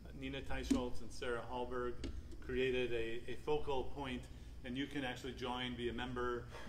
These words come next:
Um, Nutrition Coalition, their goal is to change the guidelines so that all of the downstream recommendations for nursing homes, for schools, for hospitals will be changed from the top. And, uh, every,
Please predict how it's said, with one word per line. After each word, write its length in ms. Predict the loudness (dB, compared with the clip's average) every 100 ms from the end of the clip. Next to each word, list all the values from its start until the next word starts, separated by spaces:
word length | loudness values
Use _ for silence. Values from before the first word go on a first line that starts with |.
| -4
Um, 300 | -4 -2 -6 -8 -10 -8 -4
Nutrition 460 | -4 -4 -4 -4
Coalition, 680 | 0 2 2 2 0 0 -2 -2 -6 -4
their 120 | -2 2
goal 360 | 4 6 6
is 100 | 4
to 100 | 2
change 400 | 2 2 4 4
the 80 | 0
guidelines 720 | 2 2 2 -2 -4 -4 -4 -4 -6 -8 -8 -8 -4
so 60 |
that 160 | -2 0 2
all 220 | 2 4
of 100 | 2
the 80 | 2
downstream 720 | 4 6 6 4 0 2 0
recommendations 800 | 0 -2 -2 2 2 2 -2 -2 0
for 300 | 0 0 0 2 6
nursing 340 | 10 10 8 8
homes, 540 | 8 8 6 4 4 4
for 80 | 0
schools, 840 | 0 2 4 6 6 4 2 2
for 120 | 0
hospitals 680 | 2 2 2 2 2 4 2 4 4 4 2
will 120 | 4
be 180 | 4 2
changed 640 | 2 2 2 0 0 0
from 200 | 2 2
the 80 | 2
top. 300 | 2 0 0 -2 0 2 2 2 0
And, 340 | 0 0 -2 -4 -6 -2
uh, 280 | 0 2 0 -4 -4
every, 600 | -4 -2 0 0 -2 -2